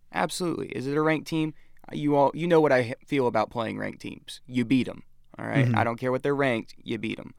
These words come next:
Speaker 2: You aim to beat them.
Speaker 1: Yes. <sighs> Seventeen to four, that's not rust. That's getting it handed to you.
Speaker 2: Yeah.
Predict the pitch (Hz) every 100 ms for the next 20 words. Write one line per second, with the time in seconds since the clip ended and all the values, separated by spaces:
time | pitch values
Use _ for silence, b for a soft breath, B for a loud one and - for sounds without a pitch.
0 | - 143 139 147 135 - 117 208 - -
1 | - - - - _ _ _ - _ -
2 | - _ - _ _ _ _ - _ -
3 | - - - - 220 185 180 185 139 -
4 | 160 156 147 165 160 147 - 104 104 87
5 | - - - - - _ _ _ _ _
6 | _ _ _ - 143 143 - - - _
7 | - 135 - 123 113 110 95 92 - 98
8 | 107 - _ 139 139